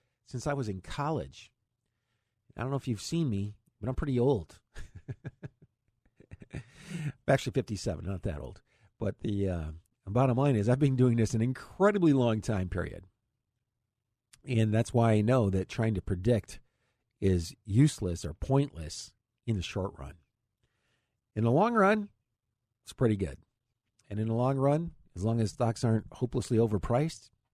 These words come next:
probably gonna do pretty good. Uh, I'll, uh, talk a little bit about the Nasdaq. I've been hearing people talking about the Nasdaq again. I'm like, "Oh, you gotta be kidding me. You're gonna talk about,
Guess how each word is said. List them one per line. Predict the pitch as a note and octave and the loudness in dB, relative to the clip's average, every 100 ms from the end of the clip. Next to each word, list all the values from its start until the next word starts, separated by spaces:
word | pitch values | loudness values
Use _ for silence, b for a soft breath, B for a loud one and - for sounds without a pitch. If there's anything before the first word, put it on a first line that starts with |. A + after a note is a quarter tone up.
| _ - | _ -10
probably | G#2 A2+ | -6 -2
gonna | A#2 A2 | -2 -2
do | A#2+ | -2
pretty | - B2 | -2 -4
good. | C3+ D#3+ A#2+ _ _ _ _ _ _ _ _ _ | -4 -6 -8 _ _ _ _ _ _ _ _ _
Uh, | F#2 - - - - | -10 -10 -12 -16 -10
I'll, | F#2+ F#2+ E2+ | -8 -6 -6
uh, | E2 - - | -8 -12 -8
talk | A#2 G#2 | -4 -2
a | |
little | G2+ D3 G#3 | 4 6 6
bit | A2 | 4
about | G2 G#2 G#2+ - _ - | 2 0 -2 -8 _ -8
the | G#2+ | -4
Nasdaq. | D#3 F3+ G#2+ F2 | -2 -2 -4 -8
I've | F2 | -6
been | G#2 G2 | -6 -6
hearing | F#2 C3 B2+ | -6 -6 -6
people | A2 A#2+ A2+ | -6 -6 -6
talking | - A#2 | -4 -4
about | A2 A2 | -4 -4
the | G#2+ | -4
Nasdaq | A2 A#2+ E3 A3+ A#3+ - E2+ D2+ | -4 -2 -2 -2 -6 -8 -8 -8
again. | F#2 G2 | -8 -8
I'm | D3 | -8
like, | A3 B3+ | -12 -10
"Oh, | A3+ G2+ | -8 -6
you | D3 | -8
gotta | B2+ A2 - | -8 -8 -8
be | D#3+ | -12
kidding | - G#2+ B1+ | -12 -12 -12
me. | - - _ _ _ _ _ _ - | -18 -20 _ _ _ _ _ _ -12
You're | |
gonna | A3+ | -6
talk | A#3 A3 | -6 -4
about, | A#3+ | -6